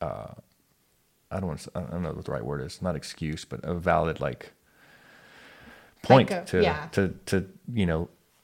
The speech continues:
Speaker 1: take that away, to remove that, like, concern of your wife, then
Speaker 2: Solution or,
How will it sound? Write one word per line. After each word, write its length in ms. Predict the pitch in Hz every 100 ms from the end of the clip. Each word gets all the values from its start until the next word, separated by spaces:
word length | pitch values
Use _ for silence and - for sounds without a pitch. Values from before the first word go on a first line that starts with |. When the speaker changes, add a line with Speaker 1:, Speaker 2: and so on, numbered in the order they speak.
| _ -
Speaker 1:
take 180 | 98 92
that 140 | 85
away, 280 | 78 87 80
to 120 | 78
remove 340 | 82 80 85 80
that, 220 | 80 62
like, 180 | 73 67
concern 680 | - 85 - 87 82 78 80
of 120 | -
your 100 | 80
wife, 440 | 78 80 80 -
then 320 | 76 76 76 82 _ _ _ _ _ -
Speaker 2:
Solution 680 | - 175 156 151 170 143 143
or, 260 | 143 151